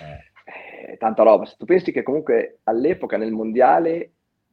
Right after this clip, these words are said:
Speaker 2: eh, avevano, hanno dovuto fla-, flangiarle, hanno dovuto appesantirle perché sennò andavano più forti delle V R C.
Speaker 1: Eh, sì.
Speaker 2: Quindi, eh,
Speaker 1: Ci sono
Speaker 2: sono
Speaker 1: stati
Speaker 2: macchine
Speaker 1: quei
Speaker 2: che sono trattate.
Speaker 1: momenti
Speaker 2: Poi sai, la trecentosei era una vettura che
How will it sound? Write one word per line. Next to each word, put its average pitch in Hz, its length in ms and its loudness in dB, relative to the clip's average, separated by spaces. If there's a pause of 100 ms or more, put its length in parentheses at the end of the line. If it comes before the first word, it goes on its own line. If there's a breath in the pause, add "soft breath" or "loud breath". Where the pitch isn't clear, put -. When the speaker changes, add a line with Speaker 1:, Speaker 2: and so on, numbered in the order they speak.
(200)
Speaker 2:
eh, 98 360 -6
avevano, 131 680 -4
hanno 131 160 -4
dovuto 156 240 -6
fla-, 123 240 -4
flangiarle, 131 580 2
hanno 113 80 -10
dovuto 123 460 -6
appesantirle 131 720 -6
perché - 180 -14
sennò 127 140 -6
andavano 117 240 -6
più - 120 -20
forti 131 240 -4
delle 104 160 -8
V 98 100 -16
R 104 160 -4
C. - 120 -16
Speaker 1:
Eh, 85 140 -14 (600)
sì. 107 100 -10
Speaker 2:
Quindi, 95 200 -8
eh, - 920 -18 (400)
Speaker 1:
Ci - 80 -20
sono 98 140 -16
Speaker 2:
sono - 0 -
Speaker 1:
stati 113 220 -6
Speaker 2:
macchine 117 260 0
Speaker 1:
quei 117 120 -4
Speaker 2:
che 107 60 -14
sono 107 140 -6
trattate. - 240 -10
Speaker 1:
momenti - 180 -16
Speaker 2:
Poi 180 80 -2
sai, 117 360 2
la 123 100 -2
trecentosei 185 580 4
era 196 80 4
una 139 120 0
vettura 170 640 -4
che 147 420 -4